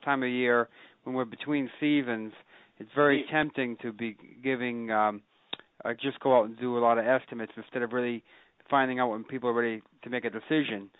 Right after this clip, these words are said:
Speaker 2: Mm-hmm.
Speaker 1: uh, because you do get a lot of people this time of year who aren't re-, who say they're not ready to make a decision. So you, you really have to make it a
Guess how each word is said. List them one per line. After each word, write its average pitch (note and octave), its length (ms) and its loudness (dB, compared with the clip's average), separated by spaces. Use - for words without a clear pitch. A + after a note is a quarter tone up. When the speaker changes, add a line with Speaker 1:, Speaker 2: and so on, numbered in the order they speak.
Speaker 2:
Mm-hmm. A2+ 320 -8
Speaker 1:
uh, A#2 260 6
because B2+ 280 -4
you B2+ 80 -4
do C#3+ 160 -2
get C#3 80 2
a C3 60 4
lot B2+ 160 6
of A#2+ 80 0
people C#3 360 0
this A#2 220 -6
time B2 160 -2
of B2 60 -4
year B2 180 2
who A#2+ 160 -2
aren't C#3+ 240 6
re-, A#2+ 180 -2
who A#2 240 -8
say C#3 100 -2
they're A#2+ 120 0
not B2+ 200 2
ready A2+ 140 -2
to G#2 80 -4
make G2+ 160 -10
a F#2+ 80 -10
decision. G#2 500 -12
So G#2 240 -6
you, - 300 -10
you A2+ 140 -6
really C3+ 280 6
have C3 260 4
to A2+ 80 -10
make A2+ 140 -4
it G#2 80 -4
a G2+ 60 -8